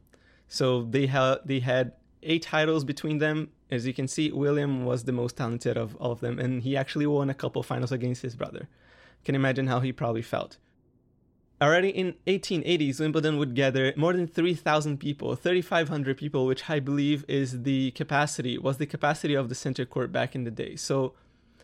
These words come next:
um, first tournament was held in, uh, eighteen seventy-seven, and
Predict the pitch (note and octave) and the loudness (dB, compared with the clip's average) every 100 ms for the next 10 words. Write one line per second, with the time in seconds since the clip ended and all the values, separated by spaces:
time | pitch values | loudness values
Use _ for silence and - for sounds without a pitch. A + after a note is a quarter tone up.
0 | _ - B2+ B2+ C3 B2+ B2+ _ _ _ | _ 0 2 2 0 -2 -4 _ _ _
1 | _ _ - D#3 F3+ F#3 F#3 F3+ D3 A#2+ | _ _ -2 0 0 0 0 0 0 0
2 | C3 C3+ C3+ - _ C3+ C3 C3 B2+ B2 | 0 2 0 -4 _ -4 -2 0 0 0
3 | B2 C3 - C#3+ E3 D#3+ E3+ - F3+ F3+ | 2 0 -2 -2 0 0 -2 0 0 0
4 | D#3 - - _ _ D3 C#3+ C3 B2 | -4 -8 -20 _ _ 0 2 0 -2